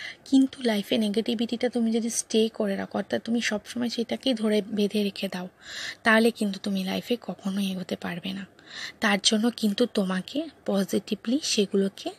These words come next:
সরিয়ে ফেলতে হবে। নেগেটিভ জিনিস যতই আসুক, তোমাকে স্ট্রং থেকে পজিটিভভাবে সেগুলোকে লাইফ থেকে সরিয়ে ফেলতে হবে। দেখবে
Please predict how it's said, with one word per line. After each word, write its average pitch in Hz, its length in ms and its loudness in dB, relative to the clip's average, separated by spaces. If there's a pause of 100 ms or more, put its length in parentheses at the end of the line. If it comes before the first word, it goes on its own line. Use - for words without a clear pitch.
(280)
সরিয়ে 202 340 4
ফেলতে - 340 -6
হবে। - 340 -14 (800)
নেগেটিভ 226 420 4
জিনিস 202 380 -2
যতই 226 340 0
আসুক, - 280 -2 (200)
তোমাকে 190 420 0
স্ট্রং 214 680 -2
থেকে 233 340 -2 (600)
পজিটিভভাবে 220 880 0
সেগুলোকে 190 600 0
লাইফ 208 300 0
থেকে - 240 -6
সরিয়ে 190 340 -2
ফেলতে 196 340 -10
হবে। - 240 -16 (720)
দেখবে 220 360 -2